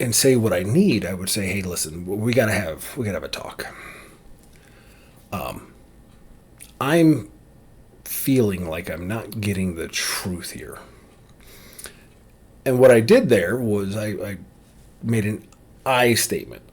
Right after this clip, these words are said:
because you don't wanna say, You are not telling me the truth. That's an accusation. You can provide facts. Facts are not accusations. Those are different.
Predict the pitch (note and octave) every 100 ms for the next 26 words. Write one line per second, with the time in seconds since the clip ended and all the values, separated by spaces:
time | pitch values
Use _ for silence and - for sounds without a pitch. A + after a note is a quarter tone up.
0 | - - - A2+ B2 E3+ G3 D#3+ D3 -
1 | A#2+ A2+ - - - F#2+ C#3+ C4+ C4+ C#3+
2 | B2 F#3 A3+ - - - G3 G#3 E3+ F3
3 | G3 F#3 E3+ - A2+ - - - - -
4 | - - - - - G2 F#2 - A#2 D#3+
5 | F#3 - - - - - - - - -
6 | - - - - - - - - - D3+
7 | F#3 - - G#3 G#3 C#3 G#2+ C3+ D#3 -
8 | - - A2+ F#2+ C2+ - G#1+ - - -
9 | - - - - - D#3 G2+ - - -
10 | - - - - - - - - - -
11 | - - - D#3 E3 - D3 C3 C3 C3+
12 | C#3 C3 C3 A2 A#2+ D3+ F#2 C#2+ D#2 D#2+
13 | D2+ D#2+ F2+ G#2 C3+ D3 - - C4+ B3+
14 | - A#2 D#2 -